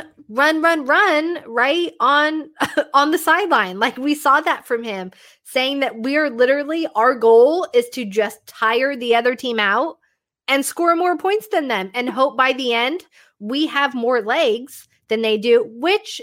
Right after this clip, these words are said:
and led to the decline in the second half of the season. I, I think with, you know, putting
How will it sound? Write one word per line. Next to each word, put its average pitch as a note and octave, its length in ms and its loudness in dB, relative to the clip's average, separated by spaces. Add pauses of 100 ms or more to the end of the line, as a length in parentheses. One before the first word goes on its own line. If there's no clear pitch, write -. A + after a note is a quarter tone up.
and D4 220 -4 (1040)
led A#3+ 480 2
to C4 580 -4 (300)
the G3+ 340 -2
decline A3 840 2 (840)
in A3 120 0
the A3 80 0
second A3+ 340 -2
half G#3 240 0
of A3 60 -6
the G#3 60 -4
season. A3+ 600 -4 (440)
I, G3+ 160 0 (140)
I G#3+ 160 2
think A3 300 -4
with, G#3+ 160 0 (360)
you G#3+ 140 -2
know, F#3+ 280 -2 (1120)
putting B3+ 380 0